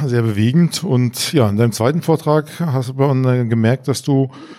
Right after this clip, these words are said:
eben halt als Autoschieber mehr oder weniger angefangen hast. Und da hatte sich dann so meine Frage dann schon beantwortet, die ich aus dem gestrigen Vortrag hatte, wo diese ganzen logistischen Kenntnisse herkommen, beziehungsweise diese,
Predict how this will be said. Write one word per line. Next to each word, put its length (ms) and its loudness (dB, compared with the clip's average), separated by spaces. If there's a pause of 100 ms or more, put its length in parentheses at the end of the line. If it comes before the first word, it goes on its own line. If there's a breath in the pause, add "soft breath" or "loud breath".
(360 loud breath)
eben 260 2
halt 340 2
als 400 2
Autoschieber 580 0
mehr 160 2
oder 160 0
weniger 300 0
angefangen 520 -4
hast. 360 -4
Und 380 -2 (520 loud breath)
da 160 2
hatte 220 -2
sich 160 -2
dann 200 0
so 140 2
meine 280 4
Frage 420 -4
dann 140 0
schon 160 -6
beantwortet, 580 -2
die 160 -4
ich 240 -10
aus 200 -2
dem 100 -6
gestrigen 440 -2
Vortrag 500 -2
hatte, 260 -2 (480 loud breath)
wo 260 2
diese 480 2
ganzen 640 -2
logistischen 680 0
Kenntnisse 520 -4
herkommen, 340 0
beziehungsweise 720 0
diese, 480 0